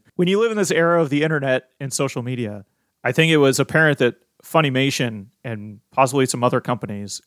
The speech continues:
caught on to it, because even the people in other fandoms, you know, as far as other countries, were taking this in well,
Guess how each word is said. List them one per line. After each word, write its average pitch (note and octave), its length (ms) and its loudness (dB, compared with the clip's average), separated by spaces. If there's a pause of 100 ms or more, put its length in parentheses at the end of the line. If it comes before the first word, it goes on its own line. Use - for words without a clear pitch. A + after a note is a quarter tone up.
caught E3+ 320 2
on C#3+ 260 2
to G#2+ 180 -2
it, G#2+ 100 -4
because D3 280 2
even F#3 340 4
the A#2+ 200 -4 (240)
people F#3 300 2
in E3 140 4
other D#3 260 6
fandoms, C3+ 920 -2 (260)
you B2 100 -6
know, A2 340 -4 (100)
as B2 140 -2
far B2 220 2
as A2 120 -4
other G#2+ 160 -4
countries, A#2+ 680 -4 (160)
were C#3 320 0
taking D#3 380 0
this C3 180 -2
in A#2+ 100 -4
well, A#2 260 0